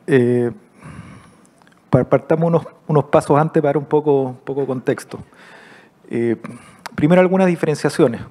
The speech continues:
Eh, cuando hablamos de, eh, de tecnologías, nuevas tecnologías digitales, transformación digital, industria cuatro punto cero, fábricas inteligentes, estamos mezclando varias cosas en un mismo, en un mismo saco.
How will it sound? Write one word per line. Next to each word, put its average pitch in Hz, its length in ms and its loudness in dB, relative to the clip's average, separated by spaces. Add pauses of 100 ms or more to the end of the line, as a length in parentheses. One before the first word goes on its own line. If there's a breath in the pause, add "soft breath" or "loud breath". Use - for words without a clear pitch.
(320)
Eh, 127 180 -8
cuando 127 240 2
hablamos 147 460 4
de, 147 500 0
eh, 127 120 -10
de 123 120 -6
tecnologías, 127 800 0
nuevas 131 280 -6
tecnologías 123 460 -4
digitales, 127 760 0 (460 loud breath)
transformación 117 680 -2
digital, 127 680 2
industria 120 320 -6
cuatro 120 200 -6
punto 117 300 -12
cero, 131 640 0
fábricas 127 400 -4
inteligentes, 127 840 -4 (120)
estamos 151 280 -4
mezclando 151 440 0
varias 151 260 4
cosas 160 380 -4
en 143 60 -6
un 139 100 -6
mismo, 139 580 -4 (140)
en 127 100 -6
un 131 100 -4
mismo 135 220 0
saco. - 360 -2